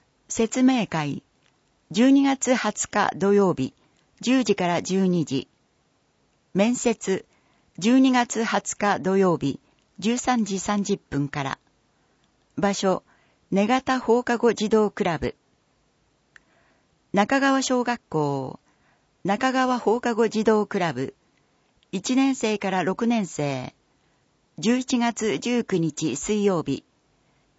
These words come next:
すみれ福祉会。電話六三の九六三三。平日八時三十分から十九時。要予約。説明会。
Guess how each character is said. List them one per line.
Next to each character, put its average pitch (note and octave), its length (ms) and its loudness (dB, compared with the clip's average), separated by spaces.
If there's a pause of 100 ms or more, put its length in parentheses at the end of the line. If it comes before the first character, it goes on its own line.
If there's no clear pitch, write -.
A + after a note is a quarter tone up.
(140)
す - 200 0
み B3 120 4
れ C4+ 160 0
福 - 240 -8
祉 - 180 -6
会。 C#3+ 320 -6 (560)
電 G#3 280 0
話 G3 220 0 (100)
六 G#3+ 240 0
三 A3+ 340 -2
の D#3 220 -2 (180)
九 A#3+ 240 -2
六 A#3 300 -2
三 F#3 320 -4
三。 C#3+ 400 -6 (840)
平 A3 180 4
日 G#3+ 480 0 (180)
八 A3 300 -2
時 A#3 120 0
三 A3+ 240 -2
十 A3+ 140 -2
分 E3+ 320 -4
か D#3 140 -4
ら D#3 200 -4
十 G3+ 240 -2
九 F3 240 -4
時。 C3 220 -6 (1200)
要 G#3+ 380 2
予 E3+ 180 -2
約。 F3+ 480 -6 (1000)
説 A#3 320 -2
明 A3+ 220 2
会。 D3 340 -4